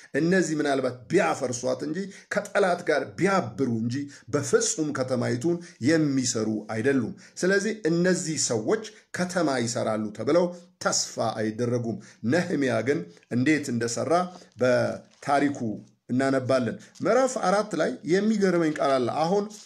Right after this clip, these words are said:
ብየዋለሁ። እስቲ በትክክል፣ እ፣ ለመጥቀስ ያህል ምዕራፍ አራት ላይ፣ እም፣ <clears throat> ቁጥር ሃያ ሦስት «እኔና ወንድሞቼ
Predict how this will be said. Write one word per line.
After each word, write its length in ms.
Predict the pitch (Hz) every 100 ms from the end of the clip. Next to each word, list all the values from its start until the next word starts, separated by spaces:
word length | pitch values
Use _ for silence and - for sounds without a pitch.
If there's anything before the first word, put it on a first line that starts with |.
| -
ብየዋለሁ። 440 | 139 180 180 147
እስቲ 160 | 131 -
በትክክል፣ 560 | 147 170 208 - - 156 - - _ _ _ - - - - - -
እ፣ 100 | - 127 117 113 107 104 101 98 - _ -
ለመጥቀስ 580 | 123 170 160 - 135 127
ያህል 240 | 123 180
ምዕራፍ 360 | 170 139 147 190 - - _ -
አራት 420 | 135 156 190 190 110
ላይ፣ 200 | 113 214 - _ _ _ _ _
እም፣ 720 | - 120 113 107 104 98 98 92 90 90 - - - _ _ _ - - _ _ _ _ - _ - - _ - _ _ _ _ _ _ _ _ -
<clears throat> 380 | - 208 185 - - - - _ _ _ _ _ _ _ _ _ _ _ _ _
ቁጥር 220 | - 135 180
ሃያ 160 | 160
ሦስት 280 | 160 214 - - - _ _ -
«እኔና 380 | 208 294 277 226 185
ወንድሞቼ 640 | 156 226 214 196 180 156